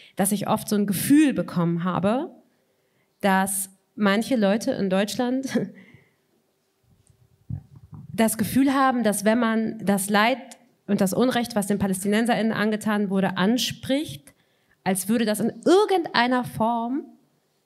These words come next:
das Leid relativieren oder negieren, was jüdischen Menschen in Deutschland angetan wurde.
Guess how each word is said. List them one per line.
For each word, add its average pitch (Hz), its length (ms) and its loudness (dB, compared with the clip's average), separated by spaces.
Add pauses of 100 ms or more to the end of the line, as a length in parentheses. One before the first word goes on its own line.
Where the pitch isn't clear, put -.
(560)
das 208 340 0
Leid 208 520 0
relativieren 214 1080 0 (960)
oder 208 220 2
negieren, 285 840 -2 (640)
was 233 280 0
jüdischen 214 360 0
Menschen 202 600 -2
in 214 120 0
Deutschland 190 360 0
angetan 175 540 -2
wurde. 190 340 -4